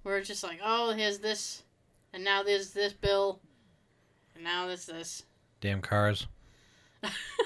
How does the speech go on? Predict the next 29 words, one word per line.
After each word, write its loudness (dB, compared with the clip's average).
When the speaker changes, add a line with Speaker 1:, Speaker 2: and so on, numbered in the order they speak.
Speaker 1:
Sean 10
and 6
I, 8
Sean 4
and 2
I 10
are 6
both 4
crying 6
'cause -4
our 6
cars 6
are 0
mean 0
to -4
us. -4
Speaker 2:
Yep. 2
Thanks -4
to -8
mine, 8
I 6
can't 0
go 2
to 4
Boston 4
Comic 4
Con 6
tomorrow. 4
Speaker 1:
Aw. -2